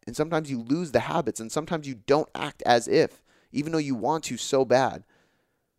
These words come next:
But what does that perfect husband do? What does that perfect wife do? What does that perfect mom do? What does that perfect dad do? Just do it.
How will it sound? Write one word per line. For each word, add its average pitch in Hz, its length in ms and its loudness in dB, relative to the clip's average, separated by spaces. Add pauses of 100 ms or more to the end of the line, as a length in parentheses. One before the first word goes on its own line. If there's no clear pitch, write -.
(200)
But - 60 -8
what 131 140 6
does 139 100 2
that 127 160 4
perfect 110 220 -6
husband 90 280 -8
do? - 160 -10
What - 80 0
does 123 120 2
that 117 100 4
perfect - 240 -12
wife - 180 -6
do? - 300 -12
What 120 80 0
does 120 60 -4
that 131 120 4
perfect 113 220 -8
mom 95 240 -4
do? - 100 -8
What 104 120 -2
does 117 80 -6
that 113 120 0
perfect - 240 -6
dad - 240 -4
do? - 180 -16 (1700)
Just 165 180 -2
do 233 220 4
it. - 240 0